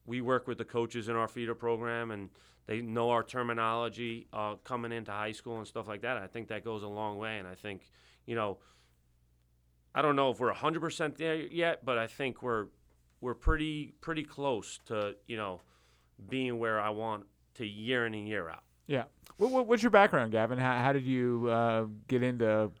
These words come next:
Speaker 2: lacrosse and coaching lacrosse and all that? Did you, did you play the sport?
Speaker 1: I did. I did. Uh, I, I'm originally from Long Island.
Speaker 2: Okay.
Speaker 1: Uh,
Speaker 2: Yeah,
Speaker 1: Bethpage
Speaker 2: I, I hear the, I hear the New York,
Speaker 1: <laughs>
Speaker 2: I hear the New York in your
Speaker 1: Yeah,
Speaker 2: voice.
Speaker 1: Be-,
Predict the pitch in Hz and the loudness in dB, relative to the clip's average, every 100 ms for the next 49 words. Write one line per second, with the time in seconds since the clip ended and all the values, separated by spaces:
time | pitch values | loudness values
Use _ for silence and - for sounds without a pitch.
0 | _ 131 131 143 127 123 127 - 120 113 | _ -4 0 6 8 8 6 2 -4 -4
1 | 113 - 139 135 127 120 - 120 117 117 | -2 4 4 2 -4 -4 0 2 2 2
2 | 120 113 113 113 87 104 123 127 123 123 | -2 -2 2 2 0 0 2 2 2 -2
3 | 127 135 139 185 - 185 208 - _ - | 2 4 4 0 -4 -6 -6 -10 _ 6
4 | 147 160 113 113 113 120 104 92 110 113 | 10 10 8 4 2 4 2 4 6 8
5 | 113 107 - 131 135 - 135 135 170 165 | 6 4 0 0 2 2 2 4 4 4
6 | 175 156 143 131 113 92 87 95 _ - | -2 -2 2 4 4 2 0 -8 _ -14
7 | 127 107 104 101 82 123 131 135 123 135 | -4 0 2 2 6 6 8 8 8 6
8 | 143 143 151 139 135 131 143 143 143 151 | 8 8 8 6 4 6 8 8 10 12
9 | 147 151 147 147 160 151 143 147 139 139 | 12 12 12 12 10 10 8 6 6 6
10 | 131 127 113 110 120 131 110 110 | 4 -2 0 2 6 6 6 4